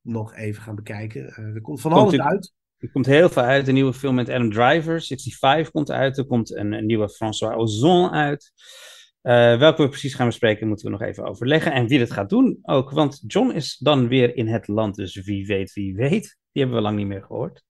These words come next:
Speaker 1: Zullen wij eruit gaan met een score die is genomineerd voor Best Original Score, oftewel de beste filmmuziek?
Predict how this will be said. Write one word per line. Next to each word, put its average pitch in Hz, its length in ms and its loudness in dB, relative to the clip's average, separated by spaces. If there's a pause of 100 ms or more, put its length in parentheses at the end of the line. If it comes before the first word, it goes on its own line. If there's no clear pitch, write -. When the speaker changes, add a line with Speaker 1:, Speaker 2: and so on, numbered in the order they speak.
(320)
Speaker 1:
Zullen 226 280 2
wij 202 380 4
eruit 175 460 0
gaan 160 340 0
met 151 540 -6
een 135 1000 -4
score 247 500 0
die 196 280 -2
is 175 180 -4
genomineerd 175 840 -2 (100)
voor 131 560 0 (200)
Best 240 300 -2
Original 120 400 -2
Score, 233 200 -2
oftewel 117 300 -4
de 170 80 -6
beste 127 240 -6
filmmuziek? 147 600 -4